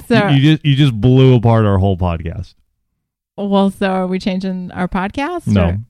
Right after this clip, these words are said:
Speaker 2: W-, we'll come back to premarital sex 'cause that's a big one.
Speaker 1: Okay. Yeah, let, that's one that we've actually gotta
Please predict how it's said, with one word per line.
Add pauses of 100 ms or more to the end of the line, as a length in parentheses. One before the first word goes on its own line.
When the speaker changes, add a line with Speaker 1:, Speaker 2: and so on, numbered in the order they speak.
(240)
Speaker 2:
W-,
we'll
come
back
to
premarital
sex
'cause
that's
a
big
one. (100)
Speaker 1:
Okay.
Yeah,
let, (120)
that's
one
that
we've
actually
gotta